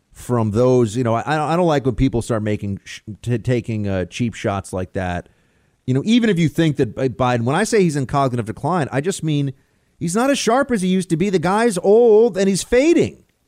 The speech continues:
which happens to all of us. That is going to happen to everybody when they get up around that age.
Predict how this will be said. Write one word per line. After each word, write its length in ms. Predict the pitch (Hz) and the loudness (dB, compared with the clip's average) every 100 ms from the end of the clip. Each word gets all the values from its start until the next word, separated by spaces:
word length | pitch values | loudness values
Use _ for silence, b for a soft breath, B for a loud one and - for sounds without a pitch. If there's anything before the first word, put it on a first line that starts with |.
| _ _ | _ _
which 200 | - 190 | -4 -4
happens 420 | 226 254 254 247 - | -2 -6 -6 -8 -2
to 220 | 269 277 | -2 -2
all 420 | - 262 294 320 | -2 0 2 4
of 180 | 269 139 | 2 2
us. 640 | 104 71 - - - - _ _ _ _ _ _ _ _ _ _ - | -2 -2 -12 -18 -18 -20 _ _ _ _ _ _ _ _ _ _ -6
That 180 | 233 | -4
is 160 | 254 208 | -4 -4
going 240 | 226 247 | -4 -2
to 80 | 240 | -2
happen 300 | 240 233 226 | -2 -4 -4
to 140 | 202 185 | -8 -4
everybody 840 | 226 254 214 247 196 180 165 135 | -2 -2 -2 -2 2 2 2 2
when 260 | 127 135 131 | 2 0 0
they 120 | 127 | -2
get 300 | 113 120 92 | 0 -2 -2
up 180 | 117 113 | -6 -4
around 240 | 110 104 98 | -4 -4 -2
that 140 | 98 | -2
age. 240 | 95 90 | -4 -6